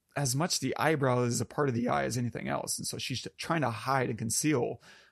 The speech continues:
her, her eyebrows and her expressions through dyeing her eyebrows white. That's just a brilliant little tactic on her part. And of course, she has all these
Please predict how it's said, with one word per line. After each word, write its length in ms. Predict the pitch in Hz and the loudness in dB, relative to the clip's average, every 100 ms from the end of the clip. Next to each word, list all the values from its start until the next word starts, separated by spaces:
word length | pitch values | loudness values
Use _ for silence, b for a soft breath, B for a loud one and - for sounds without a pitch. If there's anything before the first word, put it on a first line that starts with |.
| - | -6
her, 320 | 117 120 - | 0 0 0
her 160 | 104 117 | 0 0
eyebrows 460 | 117 - 110 - - B B | 0 0 -2 -4 -8 B B
and 180 | 113 104 | 0 2
her 120 | 117 | 0
expressions 760 | - - 123 - - - - - b b | 0 -2 -2 -2 -6 -6 -8 -10 b b
through 280 | - 147 131 | 2 4 4
dyeing 520 | 104 - 117 127 131 | 2 0 0 0 0
her 160 | 113 120 | 2 2
eyebrows 460 | 123 117 123 117 - | 2 2 0 -4 -6
white. 380 | 107 107 - - - | -8 -8 -12 -12 -8
That's 320 | - - - | -4 -4 -4
just 300 | - 131 - | -4 -6 -6
a 60 | - _ _ _ _ _ _ - | -12 _ _ _ _ _ _ -4
brilliant 460 | 147 156 143 120 | 4 6 6 4
little 380 | 123 127 120 110 B B - | 2 4 4 0 B B -2
tactic 440 | 135 127 - - | 0 0 -4 -4
on 140 | 143 | -2
her 140 | 113 117 | 0 0
part. 240 | 127 127 | -2 -4
And 80 | - | -4
of 80 | 117 | -2
course, 180 | 135 117 | -2 2
she 80 | 131 | 2
has 160 | 113 | 2
all 120 | 117 | 0
these 200 | 117 151 | -2 -4